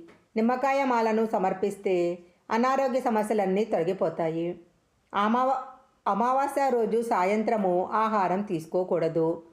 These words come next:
ఖచ్చితంగా ఉపవాసం ఉండాలి. గుమ్మడికాయను లక్ష్మీదేవి స్వరూపంగా భావిస్తారు. ఏ ఇంటి ముందైతే గుమ్మడికాయ ఉంటుందో అలాంటి ఇళ్లలో ఎలాంటి కష్టాలు లేకుండా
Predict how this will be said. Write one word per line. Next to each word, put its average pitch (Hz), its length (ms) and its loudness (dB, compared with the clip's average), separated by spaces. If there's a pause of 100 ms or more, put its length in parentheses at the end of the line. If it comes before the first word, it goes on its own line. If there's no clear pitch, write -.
(560)
ఖచ్చితంగా 233 640 0
ఉపవాసం 190 540 0
ఉండాలి. 156 440 -2 (600)
గుమ్మడికాయను 262 800 2 (540)
లక్ష్మీదేవి 254 560 0
స్వరూపంగా 202 600 0
భావిస్తారు. 160 720 0 (480)
ఏ 226 100 2 (100)
ఇంటి 269 220 0
ముందైతే 269 500 0
గుమ్మడికాయ 220 540 0
ఉంటుందో 196 500 0 (540)
అలాంటి 262 460 0
ఇళ్లలో 220 380 2 (300)
ఎలాంటి 262 300 0
కష్టాలు 226 500 0
లేకుండా 196 480 0